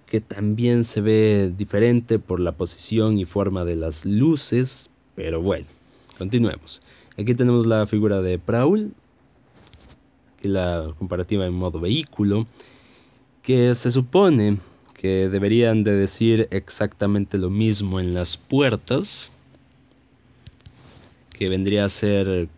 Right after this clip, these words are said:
policía en cybertroniano, o eso se supone. Así que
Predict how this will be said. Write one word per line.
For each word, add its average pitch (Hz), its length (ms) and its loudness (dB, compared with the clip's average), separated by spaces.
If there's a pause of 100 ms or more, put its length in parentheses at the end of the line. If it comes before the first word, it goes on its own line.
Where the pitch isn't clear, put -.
(400)
policía 104 1120 -2
en 156 220 -12
cybertroniano, 95 1300 -4 (400)
o 82 140 -6
eso 90 180 -6
se 85 140 -6
supone. 98 480 -4 (1400)
Así 101 120 -8
que 95 260 -2